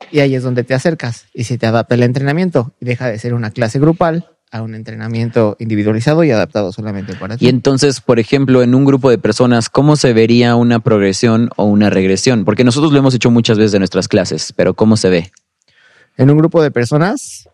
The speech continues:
Speaker 1: ah, regresemos al ejemplo de los corredores. Se inscriben todos a la misma carrera y corren con equipo, con un goal ya, este, establecido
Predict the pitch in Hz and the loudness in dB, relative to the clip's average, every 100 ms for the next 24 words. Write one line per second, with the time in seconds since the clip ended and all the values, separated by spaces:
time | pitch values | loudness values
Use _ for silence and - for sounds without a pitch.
0 | _ _ 123 127 131 135 143 139 127 120 | _ _ 0 2 2 0 0 0 0 0
1 | 143 156 147 117 113 113 135 131 147 127 | 2 2 4 4 2 2 0 2 2 2
2 | 113 113 107 113 120 98 - - _ _ | -2 -6 -2 0 0 -2 -10 -20 _ _
3 | _ _ _ _ _ _ _ _ _ _ | _ _ _ _ _ _ _ _ _ _
4 | _ _ - 139 131 151 156 151 156 147 | _ _ -2 2 2 2 2 2 0 0
5 | 143 135 120 113 110 110 120 123 117 113 | 0 0 0 0 0 0 0 0 0 0
6 | 139 175 233 - _ _ - 120 127 123 | 0 0 -2 -8 _ _ -4 0 2 2
7 | 123 120 107 104 143 - 170 123 120 123 | 0 0 -2 -2 -2 0 0 2 2 4
8 | 120 156 202 - _ _ 131 113 113 117 | 2 2 2 -2 _ _ -2 0 0 -6
9 | - 104 95 - 107 _ _ - 117 113 | -6 -4 -4 -6 -10 _ _ -10 -2 0
10 | 113 117 151 208 | 0 2 2 0